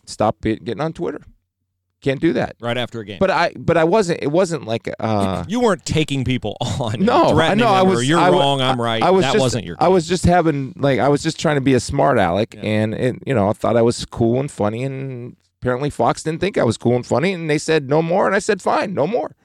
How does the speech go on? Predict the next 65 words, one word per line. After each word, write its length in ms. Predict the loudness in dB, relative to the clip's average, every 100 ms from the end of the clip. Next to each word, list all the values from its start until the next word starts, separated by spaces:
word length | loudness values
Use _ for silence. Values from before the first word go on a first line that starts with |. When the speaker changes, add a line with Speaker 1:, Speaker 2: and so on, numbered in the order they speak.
| _ -6
Speaker 2:
I 60 | -4
did 320 | 0 -2 -4
think, 220 | -10 -10
think 200 | -12 -14
it 80 | -14
was 140 | -16 -16
funny. 300 | -18 -20 -16
But, 240 | -14 -8
uh, 40 | 0
Speaker 1:
It 100 | 2
Speaker 2:
you 60 |
know, 100 | 4
we 120 | 2 2
Speaker 1:
w-, 60 | 2
Speaker 2:
hope 100 | 0
with 180 | -2 -4
Jermaine 360 | -4 -2 -2 -2
Whitehead 460 | -2 -2 -2 -4 -4
that, 260 | -8 -6
uh, 140 | -8 -8
hey, 140 | -12 -14
look, 220 | -18 _
we 120 | -10 -8
all 140 | -6
have 140 | -6
opportunities 560 | -8 -10 -10 -10 -10 -10
in 40 |
life. 300 | -12 -12 -14 -16
We 80 |
make 200 | -12 -10
a 40 | -8
big 220 | -8 -8
mistake. 320 | -10 -10 -2
Speaker 1:
No, 60 | 0
I 100 | 2
hope 180 | 2 2
he 100 | 2
gets 200 | 0 0
another 240 | -2 -2 -2
Speaker 2:
I 20 |
hope 120 | -2
he 0 | 0 0
Speaker 1:
chance. 80 | -2
Speaker 2:
gets 180 | -4 -4
another 200 | -6 -6
chance, 400 | -8 -8 -10 -6
and 100 | -2
I 40 |
Speaker 1:
Right. 60 | 0
Speaker 2:
hope 160 | 0
he 60 | -2
learns 280 | -4 -6 -6
from 120 | -8
his 140 | -10
mistake 460 | -8 -8 -8 -10 -8
and 100 | -2
Speaker 1:
This, 240 | -2 -2
Speaker 2:
then, 100 | -10
you 60 | -12
know, 220 | -10 -8
Speaker 1:
you 120 | -2 2
Speaker 2:
comes 200 | 2 2
Speaker 1:
know. 60 |
Speaker 2:
around. 260 | 0 -6 -10
And 160 | -12